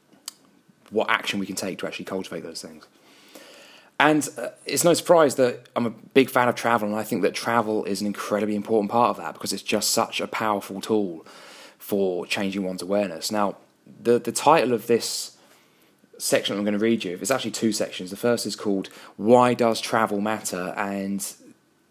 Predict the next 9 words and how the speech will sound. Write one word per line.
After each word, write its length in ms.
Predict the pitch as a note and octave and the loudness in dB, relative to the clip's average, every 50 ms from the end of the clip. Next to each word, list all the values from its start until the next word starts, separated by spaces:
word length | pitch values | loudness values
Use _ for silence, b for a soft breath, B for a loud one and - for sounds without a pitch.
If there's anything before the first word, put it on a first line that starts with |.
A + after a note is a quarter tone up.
| _ - - - - _ _ _ _ _ _ _ _ - | _ -20 -20 -20 -20 _ _ _ _ _ _ _ _ -6
I 60 | A2+ | -2
wrote 220 | G2+ G#2 A#2+ B2 - | 2 4 4 4 2
this 140 | F#2+ - | 0 -2
actually 360 | - G#2+ A#2 G2+ - - G2+ G2 | 0 0 0 0 -2 -4 -4 -2
initially 280 | A2 A2 - - F#2+ | -2 -2 -2 -2 -2
as 140 | F#2 F#2+ - | -2 -2 -4
a 40 | F#2 | -4
response 540 | F#2 - - - - A2+ G#2 G2 - - - | -4 -4 -2 2 2 2 2 2 -2 -6 -8
to 400 | - - G2+ F#2+ F#2 F#2 F#2 F2+ | -4 -4 -2 -2 -2 -4 -6 -8